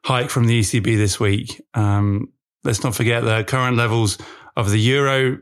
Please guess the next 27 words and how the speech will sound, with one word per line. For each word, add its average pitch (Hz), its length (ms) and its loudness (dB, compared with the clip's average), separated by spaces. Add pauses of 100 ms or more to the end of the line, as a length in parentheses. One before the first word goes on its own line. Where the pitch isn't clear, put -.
(120)
uh, - 180 -6 (180)
that's 123 300 -2
feeding 113 300 0
into, 110 340 0
to 120 120 -2
higher 110 280 0
inflation, 131 560 0
and 110 100 2
that's 110 160 -2
something 104 360 0
that 104 100 0
I - 80 -4
think 113 260 -4 (500)
policymakers 120 640 0
will 113 120 0
want 117 160 0
to 120 100 0
avoid. 131 460 0 (180)
Uh, - 100 -6 (120)
and 113 180 2
a 123 80 2
large 127 340 0
hike 127 360 -2
could 131 200 -2
potentially, 123 800 0 (440)
um, 117 680 0 (100)
uh, 73 140 0